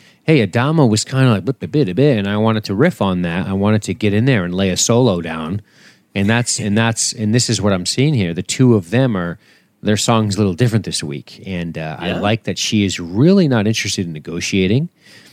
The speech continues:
Speaker 1: Uh, she, she recalls this man being pardoned by the prior president, Adar, and he said, "No, I'm
Speaker 2: Well, that,
Speaker 1: not
Speaker 2: the,
Speaker 1: interested."
Speaker 2: and the reason she said that, they, yeah, her former president offered him a full pardon, and he can just walk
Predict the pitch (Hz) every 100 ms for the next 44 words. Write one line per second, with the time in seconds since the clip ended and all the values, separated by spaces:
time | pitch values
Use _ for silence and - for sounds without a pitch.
0 | _ _ _ - 92 85 - 107 98 -
1 | 107 92 - - 104 110 120 127 - -
2 | 113 - 120 117 107 87 82 - - 101
3 | 113 127 123 90 82 - - 104 113 -
4 | 113 110 117 123 - 90 104 113 110 120
5 | 143 - _ - _ - 90 87 85 -
6 | 95 87 92 82 78 78 82 90 98 92
7 | 123 165 - _ 85 - 135 131 160 -
8 | 131 127 123 131 120 127 170 151 117 -
9 | 156 - 165 139 107 - 120 104 131 92
10 | 104 - 117 139 156 165 127 107 - _
11 | _ 117 135 135 131 107 95 - - 160
12 | 160 160 156 143 _ - 139 98 80 82
13 | 98 90 90 - 101 117 151 98 -